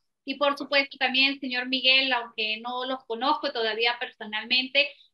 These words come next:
se han convertido en parte de esta bonita familia, nos sentimos muy orgullosos, sabemos el esfuerzo, el trabajo, porque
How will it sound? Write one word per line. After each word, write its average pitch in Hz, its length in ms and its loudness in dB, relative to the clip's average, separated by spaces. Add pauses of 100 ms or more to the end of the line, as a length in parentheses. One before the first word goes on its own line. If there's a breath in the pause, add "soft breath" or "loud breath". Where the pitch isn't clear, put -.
se 277 60 4
han 285 140 4
convertido 302 480 2
en 285 100 2
parte 285 300 4
de 277 100 4
esta 277 220 0
bonita 247 420 -2
familia, 262 460 -2
nos 254 160 -8
sentimos 254 340 -8
muy 269 220 -2
orgullosos, 247 720 -6
sabemos 269 560 0
el 220 240 -4 (240 loud breath)
esfuerzo, 277 600 2
el 262 120 0
trabajo, 254 560 2
porque 220 480 -4